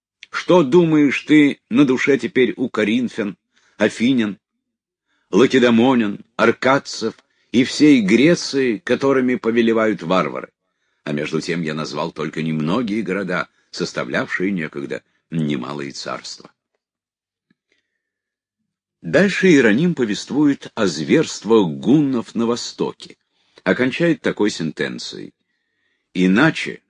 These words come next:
для верного изображения бедствий были бы Немы и Фукидид, и Солюстий». Письмо пятьдесят шестое. Фукидид. Около четыреста шестидесятого,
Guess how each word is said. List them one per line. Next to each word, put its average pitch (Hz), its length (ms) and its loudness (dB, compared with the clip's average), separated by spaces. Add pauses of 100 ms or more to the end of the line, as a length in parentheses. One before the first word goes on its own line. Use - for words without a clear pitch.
(400)
для 73 320 0
верного 92 480 0
изображения 82 880 -6
бедствий 107 640 -2
были 87 380 0
бы 98 360 0
Немы 90 800 -4
и 80 460 -8
Фукидид, - 1000 -8 (480)
и 98 120 -2
Солюстий». - 880 -6 (1160)
Письмо 73 500 -8 (100)
пятьдесят 69 480 -12
шестое. 65 520 -12 (1120)
Фукидид. 139 800 -4 (920)
Около 127 320 0
четыреста 95 840 -4
шестидесятого, 87 1040 -8